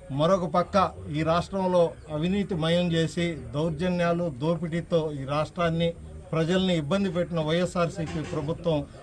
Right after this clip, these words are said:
ఈ రోజుకు కూడా వాళ్ళ పద్ధతి మార్చుకోలేదు. ఈ రోజుకు కూడా అదే ధోరణిని అనుసరిస్తున్నారు. వాళ్ళ నోటికి హద్దే లేదు.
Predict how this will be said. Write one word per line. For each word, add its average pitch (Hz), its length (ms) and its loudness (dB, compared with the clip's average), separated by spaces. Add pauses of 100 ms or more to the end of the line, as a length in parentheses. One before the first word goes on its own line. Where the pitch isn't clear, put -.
(160)
ఈ 165 140 2
రోజుకు 208 320 2
కూడా 202 200 4
వాళ్ళ 185 180 6
పద్ధతి 165 400 -2
మార్చుకోలేదు. 151 880 -2 (320)
ఈ 160 140 2
రోజుకు 202 320 2
కూడా 208 180 6
అదే 185 240 4
ధోరణిని 175 440 2
అనుసరిస్తున్నారు. 151 880 -2 (340)
వాళ్ళ 156 200 4
నోటికి 165 560 0
హద్దే 143 400 2
లేదు. 151 360 2